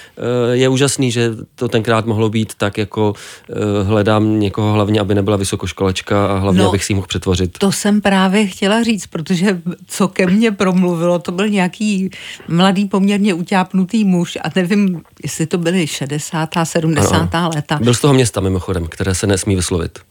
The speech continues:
Speaker 2: "Chtěl bych si ji zkrátka vychovat, aby byla podle mého přání."
Speaker 1: Ano, protože už můj otec to takhle nastavil.
Speaker 2: To tam zaznělo a
Speaker 1: <laughs>
Speaker 2: tak dále. Eh, hodně přetrvávají ty stereotypy?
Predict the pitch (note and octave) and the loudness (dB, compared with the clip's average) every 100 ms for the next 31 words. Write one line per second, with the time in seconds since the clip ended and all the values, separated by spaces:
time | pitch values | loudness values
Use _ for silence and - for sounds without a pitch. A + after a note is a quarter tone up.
0 | _ - - - G3 A3+ C#4 D4+ C#4+ - | _ -16 -12 0 2 4 2 -2 -4 -2
1 | D4+ A#3 - G#3 G3+ A3 - G3 D3+ F#3 | -2 -2 -2 0 0 0 0 0 2 0
2 | - B3+ C4 B3+ G#3 A3+ G3 G#3+ A#3 B3 | 0 0 2 -2 -2 0 2 2 2 0
3 | A#3+ A#3+ A#3+ A3+ A3 - G#3 G3+ G#3 F#3 | 2 2 2 0 -2 -2 2 4 4 2
4 | C3 A2+ F#2+ - D#3 - E3+ F3 D#3+ D3 | 0 -6 -8 -6 -4 -4 0 0 0 -2
5 | - G2 F#2+ F#2 F2 F#2 E2+ F2+ - G3+ | -4 -4 -2 -2 -2 -4 -4 -6 -6 -6
6 | F#3+ G3+ G3 F3+ F3 D3+ F#3+ F3+ F3+ D#3+ | -2 0 0 0 0 2 2 2 2 0
7 | E3+ G#3 A3 G#3 F3+ E3 D#3 F#3 - - | 0 0 2 2 2 0 -2 -6 -10 -16
8 | D#3 E3 E3+ D3 E3 F3+ D4 F4+ E4 E4 | -6 -4 -2 0 0 0 -2 -4 -2 -2
9 | D4+ D4 C#4+ B3+ A#3+ - A3 G#3 G3 F#3+ | 0 0 -2 -2 -6 -2 -2 0 -2 -4
10 | D#3+ C#3+ | -4 -6